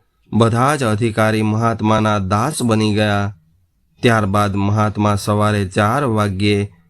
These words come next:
પોતાના નિત્યક્રમ અનુસાર પવિત્ર ગંગા નદીમાં સ્નાન કરવા ગયા અને આ બાજુ બધા જ મશીનો ચાલુ થઈ ગયા.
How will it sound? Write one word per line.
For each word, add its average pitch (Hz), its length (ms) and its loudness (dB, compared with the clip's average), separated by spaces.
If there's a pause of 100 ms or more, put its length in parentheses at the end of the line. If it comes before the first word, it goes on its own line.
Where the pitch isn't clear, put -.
(200)
પોતાના 107 500 2
નિત્યક્રમ 104 840 0
અનુસાર 104 680 0 (440)
પવિત્ર 110 500 2
ગંગા 104 460 0
નદીમાં 104 500 0
સ્નાન 110 440 0
કરવા 107 400 0
ગયા 101 400 -2 (500)
અને 113 240 2 (140)
આ 123 180 2
બાજુ 107 480 0
બધા 104 460 0
જ 143 100 -4
મશીનો 104 580 0
ચાલુ 98 400 -2
થઈ 107 220 0
ગયા. 98 440 0